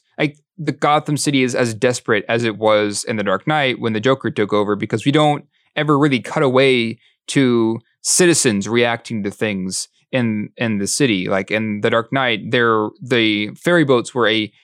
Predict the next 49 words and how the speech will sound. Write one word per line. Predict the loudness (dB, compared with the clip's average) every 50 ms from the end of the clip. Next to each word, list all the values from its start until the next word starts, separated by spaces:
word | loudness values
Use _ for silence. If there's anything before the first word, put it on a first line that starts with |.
| _ _ _ -6
big | 0 2 4 4 4 2 0 -2 -6 -10 -12 _ -2
portion | 0 2 2 2 0 0 -2 -2 -2 -2
of | 0 2 4 4 4 2 0 -4 -10 -16 -18 _ _ _ _ _ _
the, | -14 -6 -2 -2 -2 -2 -2 -2 -2 -4 -4 -6 -4 -2
of | -2 -2 0
the | 0 0 0
ending, | 0 2 0 0 -2 -2 -6 -10 -12 _ _ _ _
and | -4 -4 -2
how | -2 0 0 2 2 2 2 0 -2 -4 -8 -14 _ _ _ _ _ _ _ _ _ _
the | -12 -10 -2 0 0
g-, | 0 0 -4 -6 _ _ _ _
the | 0 0 2
citizens | 2 2 4 4 4 2 2 0 0 -2
of | 0
Gotham | 0 0 -2 -2 -2 -6 -8
City, | -4 -4 -4 -4 -4 -6 -2
those | 0 2 2 2 2 0 -2 -4
who | -4 -4
are | -4 -6
criminals | -4 -4 -2 0 0 0 0 -2
and | -2 0 0
those | 0 0 0 0
who | -2
are | -2 0 0 0 -2
citi-, | -2 -2 0 0 -2 -2 -2
regular | -2 0 0 0 -2
citizens, | 0 0 0 0 0 0 -2 -2 -2 -4 -6 -8 -12 -20 -20 _
how | -4 0 0 0 2
they | 2 2
react | 2 4 2 2 0 -2 -4
to | -6 -8
a | -6
certain | -4 -6 -6 -6
situation. | -8 -10 -8 -4 -2 0 0 0 -2 -6 -10 -10 -10
So | -2 0 0 2 2
that | 0 0 2
really | 4 4 4 4
helped | 2 0 0 2 2
out | 0 0 0 0
build | 2 4 4 4
a | 2
character | 0 0 0 0 0 0 -2 -4 -2 0
of | 0 0 0
Gotham | 0 -2 -2 -2 -4 -10
City | -2 0 0 2 2
there | 0 0 -2
at | -2
that | -4 -4 -2
last, | -2 -2 -4 -4 -6 -14